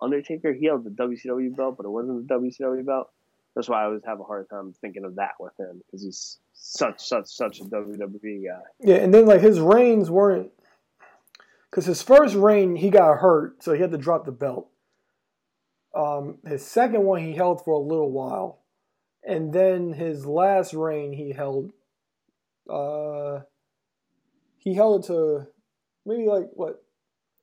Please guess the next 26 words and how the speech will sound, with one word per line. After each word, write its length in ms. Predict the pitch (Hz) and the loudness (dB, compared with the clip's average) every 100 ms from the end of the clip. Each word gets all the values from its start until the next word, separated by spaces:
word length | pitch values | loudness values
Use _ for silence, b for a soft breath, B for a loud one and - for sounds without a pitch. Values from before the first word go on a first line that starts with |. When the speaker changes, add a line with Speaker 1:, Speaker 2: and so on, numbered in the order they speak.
| _ | _
Speaker 2:
five, 220 | - 175 | -6 -6
six 220 | 185 208 208 | -4 -6 -4
months? 400 | 233 254 - _ _ _ - | -4 -6 -12 _ _ _ -8
He 80 | 202 | -4
got 100 | 214 | -4
the 80 | |
title. 420 | 202 202 214 208 _ _ _ _ _ _ _ | -4 -6 -6 -8 _ _ _ _ _ _ _
So 340 | - 165 175 - | 0 0 0 -8
his 240 | - 208 196 | -2 -2 0
reign, 220 | 208 214 | -2 -2
all 200 | 208 202 | -2 -2
his 220 | 190 156 | -4 -10
reigns 280 | 175 190 160 | -8 -8 -8
weren't 400 | 151 165 160 151 | -6 -6 -6 -8
that 160 | 147 | -8
long. 340 | 139 143 135 120 | -6 -6 -8 -10
Triple 340 | - 202 190 196 | -4 -2 0 2
H, 160 | 180 | 0
he 100 | 175 | -2
had 140 | 175 165 | -4 -4
it 80 | |
a 20 | 151 | -6
bunch 180 | 156 | -8
of 60 | 160 | -10
times. 260 | 160 147 143 | -10 -10 -10
Batista, 560 | 135 - 180 - 160 | -16 -10 -12 -6 -6